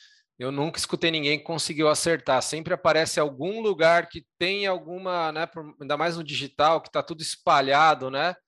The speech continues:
Porque, claro, não se trata apenas da mudança do, do logo, de uma adequação de logotipo, de cor, tudo, né?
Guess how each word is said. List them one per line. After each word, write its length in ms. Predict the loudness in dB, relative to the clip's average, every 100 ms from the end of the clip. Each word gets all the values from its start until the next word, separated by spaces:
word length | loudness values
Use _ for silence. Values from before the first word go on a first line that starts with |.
| _ _ _ _ _
Porque, 1000 | -14 -14 -6 0 2 4 4 2 2 -2 -8 _ _ _ 2
claro, 260 | 4 4
não 140 | 0 -6
se 140 | -4
trata 340 | 4 6 6
apenas 460 | 4 2 2 2 0
da 100 | -2
mudança 640 | -2 -4 -4 -4 -8 -10
do, 240 | -8 -8 -10
do 180 | -10 -6
logo, 480 | 0 0 0 -2
de 120 | -4 -4
uma 140 | -6
adequação 500 | -6 -4 -4 -4 -8
de 100 | -10
logotipo, 540 | -10 -10 -8 -6 -6
de 200 | -6 -6 -4
cor, 280 | 2 2 0
tudo, 360 | -6 -10 -6
né? 260 | -2 0